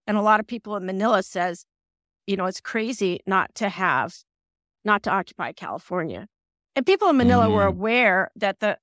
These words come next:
Speaker 1: Russians in seventeen forty-one had moved from Kamchatka, which is very, if you look at the Pacific Rim and you start in Manila, you go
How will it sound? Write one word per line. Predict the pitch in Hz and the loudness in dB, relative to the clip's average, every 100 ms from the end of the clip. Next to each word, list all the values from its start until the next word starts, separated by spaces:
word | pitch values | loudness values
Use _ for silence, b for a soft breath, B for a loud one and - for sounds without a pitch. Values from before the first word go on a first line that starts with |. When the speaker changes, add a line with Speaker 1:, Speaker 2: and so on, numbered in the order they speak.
| _ - | _ -2
Speaker 1:
Russians | 262 427 - 196 98 175 - | 2 2 0 -2 -4 -14 -10
in | 226 | -10
seventeen | - 233 247 262 254 | 0 0 0 0 -2
forty-one | 214 226 220 220 269 311 147 165 - _ _ _ - | 0 0 0 0 2 2 0 -6 -16 _ _ _ -2
had | 226 214 | 0 2
moved | 233 220 | 0 0
from | 220 202 | -4 -6
Kamchatka, | - 202 180 - 285 330 - - 190 185 403 _ _ | -4 -4 -4 -4 0 -2 -2 -2 2 2 -2 _ _
which | 196 214 | -10 -8
is | 175 | -10
very, | 208 247 294 - B B | -2 2 2 0 B B
if | 226 | -6
you | 262 415 | -2 -2
look | 480 | 0
at | 285 | 0
the | 302 | -2
Pacific | 262 - 302 240 | -4 -4 -4 -4
Rim | 214 262 233 185 262 - _ _ _ _ | -2 2 2 2 -2 -10 _ _ _ _
and | 226 | -2
you | 240 | -2
start | - 262 320 | 0 2 2
in | 349 | 0
Manila, | 302 247 226 175 208 349 _ _ _ _ | -2 0 2 2 0 -6 _ _ _ _
you | 247 | -8
go | 247 240 | -4 -4